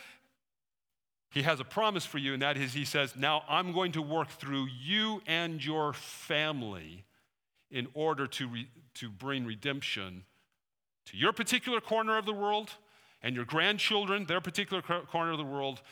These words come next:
This is the way I'm going to do it. I'm doing it through this covenant succession that I have set up from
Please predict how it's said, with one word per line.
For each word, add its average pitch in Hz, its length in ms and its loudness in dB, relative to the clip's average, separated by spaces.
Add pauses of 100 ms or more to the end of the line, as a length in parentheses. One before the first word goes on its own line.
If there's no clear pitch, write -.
(120)
This 147 160 0
is 147 100 -6
the 143 80 -4
way 123 220 0
I'm 113 220 -4
going 104 180 -8
to 104 60 -6
do 92 160 -10
it. 87 60 -12
I'm 92 140 -10
doing 104 200 -8
it 104 80 -12
through 95 160 -12
this 95 140 -10
covenant 95 560 -8
succession 98 540 -8
that 92 100 -12
I 95 120 -6
have 85 240 -12 (360)
set 101 280 -2
up - 400 -8
from 90 320 -8